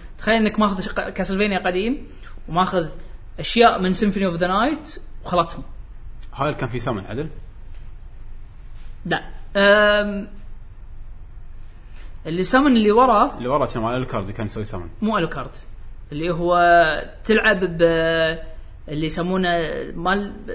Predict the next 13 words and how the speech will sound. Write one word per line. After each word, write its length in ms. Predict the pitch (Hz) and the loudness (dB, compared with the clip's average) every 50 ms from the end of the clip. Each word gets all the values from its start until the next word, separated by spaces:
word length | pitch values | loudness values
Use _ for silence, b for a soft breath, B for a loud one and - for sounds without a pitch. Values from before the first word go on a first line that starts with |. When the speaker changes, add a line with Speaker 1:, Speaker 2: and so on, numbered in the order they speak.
| - 185 180 | -4 0 4
Speaker 1:
devil 440 | 220 226 220 214 214 208 202 196 | 4 4 6 6 6 4 4 2
summoner 480 | 190 - 214 214 208 196 185 175 165 - | 0 2 2 4 4 4 4 4 2 0
أو 80 | 156 160 | 0 -2
شيء، 180 | - 190 180 | 0 2 0
اللي 120 | 180 180 165 | 2 0 0
كان 160 | 175 180 175 | 0 0 0
يشتغل 340 | 180 - - 202 202 208 - | 0 0 0 2 2 2 0
تحت، 300 | 208 175 170 175 - - - - | 0 -4 -4 -6 -8 -10 -10 -10
آه، 840 | 69 - 76 73 71 73 - 50 50 95 - - 67 - - - - - - - b b b b b b - - | -8 -8 -6 -6 -6 -6 -6 -8 -8 -8 -8 -8 -8 -8 -8 -8 -8 -10 -10 -12 b b b b b b -10 -4
يعني، 120 | 160 175 | 0 2
ما 60 | 196 226 | 4 4
تلعب 180 | 247 220 208 | 4 4 4
ببلمونت. 460 | 190 165 165 160 147 127 127 - - | 4 4 4 2 2 2 -4 -8 -10